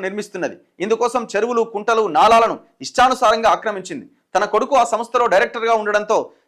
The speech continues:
సదరు రిటైర్డ్, రిటైర్డ్ ఐఏఎస్ తన పలుకుబడితో సంస్థకు రెవెన్యూ,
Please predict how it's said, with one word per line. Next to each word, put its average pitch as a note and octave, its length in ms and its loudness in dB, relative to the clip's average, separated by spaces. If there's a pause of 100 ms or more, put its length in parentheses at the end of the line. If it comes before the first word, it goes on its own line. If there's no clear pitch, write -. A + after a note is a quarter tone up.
(120)
సదరు B3 280 4 (100)
రిటైర్డ్, B3+ 260 4 (360)
రిటైర్డ్ C4 320 2 (120)
ఐఏఎస్ A3 360 4 (260)
తన G#3+ 120 2 (100)
పలుకుబడితో A#3 540 2 (400)
సంస్థకు A#3+ 500 0
రెవెన్యూ, A#3+ 320 0